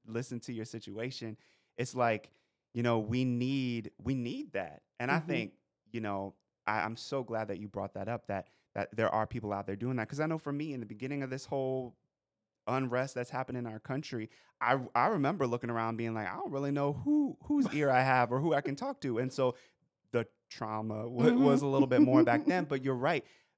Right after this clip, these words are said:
Speaker 1: The more you can connect with people and the more we can avail ourselves to people in their situations and be a listening ear and empathize and not be like that one counselor who was like, "Mm-hmm, mm-hmm, mm-hmm, mm-hmm." Well, you know, that's to be expected because
Speaker 2: Right.
Speaker 1: you're this or you're that.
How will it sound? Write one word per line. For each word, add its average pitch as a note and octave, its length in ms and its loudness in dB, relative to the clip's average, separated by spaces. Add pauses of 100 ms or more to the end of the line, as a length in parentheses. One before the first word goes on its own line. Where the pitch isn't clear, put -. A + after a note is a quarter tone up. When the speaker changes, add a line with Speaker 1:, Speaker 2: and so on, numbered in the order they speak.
(480)
Speaker 1:
The C#3 140 0
more C#3+ 260 0
you C#3+ 120 -6
can C3 180 -6
connect B2+ 320 -4
with A#2 180 -4
people A#2+ 380 -2
and A2 100 0
the A2+ 60 -2
more A#2+ 200 4
we C3+ 160 2
can C3 300 -4
avail B2+ 400 4
ourselves A2+ 520 0
to A2 80 -6
people A#2+ 560 -6
in G#2+ 100 -10
their A#2+ 140 -6
situations G#2+ 720 -8
and G#2 140 -8
be G#2+ 120 -6
a G#2+ 80 -2
listening A2 460 -8
ear A2 180 -10
and F#2+ 180 -14
empathize A2 640 -12
and G2+ 140 -14 (340)
not A2 300 -4
be A#2+ 240 -6
like A2 300 -8
that G#2 180 -4
one A2 240 -6
counselor G#2+ 400 -8
who G#2+ 80 -8
was G#2 120 -8
like, G2 180 -8
"Mm-hmm, G#2+ 300 -10
mm-hmm, G#2 340 -10
mm-hmm, G#2 320 -10
mm-hmm." G#2+ 280 -8 (360)
Well, A2 320 0
you C#3 100 -6
know, C3+ 160 0
that's B2 300 4
to D3 140 2
be E3 140 6
expected D3+ 540 4
because B2+ 280 4
Speaker 2:
Right. B2+ 80 2
Speaker 1:
you're C3+ 100 4
this C#3 240 -2
or C3+ 80 0
you're C3 180 0
that. C3+ 320 -2